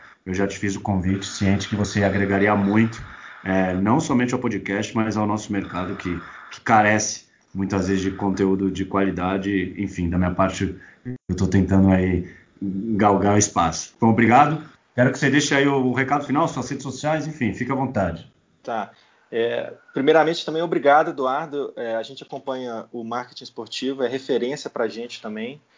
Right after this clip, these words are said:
Speaker 2: É um excelente trabalho que vocês prestam. Eu fiquei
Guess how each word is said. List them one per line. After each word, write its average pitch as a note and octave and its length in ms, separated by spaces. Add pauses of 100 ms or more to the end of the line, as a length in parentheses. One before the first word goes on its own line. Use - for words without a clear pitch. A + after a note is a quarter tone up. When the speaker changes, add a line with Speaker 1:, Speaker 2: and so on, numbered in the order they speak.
(180)
Speaker 2:
É A2+ 80
um A#2 120
excelente B2+ 520
trabalho A2+ 460
que - 60
vocês - 180
prestam. B2+ 440
Eu - 20
fiquei A#2+ 480